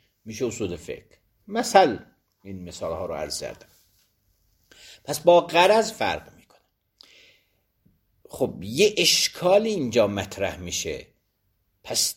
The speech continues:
طبق این اشکال، اگر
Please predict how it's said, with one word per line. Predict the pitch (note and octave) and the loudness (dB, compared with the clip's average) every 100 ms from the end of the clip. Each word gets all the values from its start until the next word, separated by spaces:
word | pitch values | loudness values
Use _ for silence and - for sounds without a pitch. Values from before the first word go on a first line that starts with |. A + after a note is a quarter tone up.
| - | -6
طبق | - A2 - | -2 -2 -2
این | A#2 A2 A#2 - | -2 0 0 -2
اشکال، | G#2 - - - B2 C#3 F3+ F2 E2+ - _ _ _ _ _ _ _ - D#2 - - | -4 -2 -4 0 2 2 0 -4 -8 -14 _ _ _ _ _ _ _ -18 -18 -16 -6
اگر | B2 A2+ B2+ A#2+ G#2+ - | -4 2 4 4 2 -4